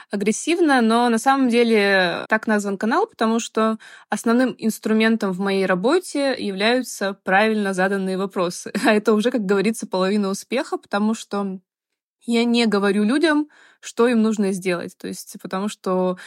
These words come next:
я не знаю, как для них лучше, только каждый человек может для себя принять решение. Но с помощью различных вопросов и других техник я помогаю прийти именно к тому пониманию, чего я на самом деле хочу.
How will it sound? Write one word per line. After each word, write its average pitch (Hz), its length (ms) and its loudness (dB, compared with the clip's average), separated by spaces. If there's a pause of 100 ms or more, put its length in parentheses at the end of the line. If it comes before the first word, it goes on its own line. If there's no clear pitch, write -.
(300)
я 214 200 2
не 220 100 2
знаю, 208 360 4
как 185 200 -6
для 185 100 0
них 185 220 -2
лучше, 277 320 0
только 214 240 -6
каждый 214 320 0
человек 220 360 -2
может 214 220 0
для 185 80 -4
себя 196 280 -2
принять 208 340 -4
решение. 196 500 -4 (400)
Но 285 180 4
с - 60 -2
помощью 247 640 2
различных 220 500 0
вопросов 233 480 0
и 214 60 -4
других 202 380 -2
техник 277 500 -2
я 208 140 -2
помогаю 208 680 2 (120)
прийти 208 460 -2
именно 190 280 -6
к - 80 -12
тому 202 260 -2
пониманию, 294 800 2 (460)
чего 226 640 0
я 190 120 -2
на 202 100 0
самом 196 220 -2
деле 190 160 -2
хочу. - 380 -12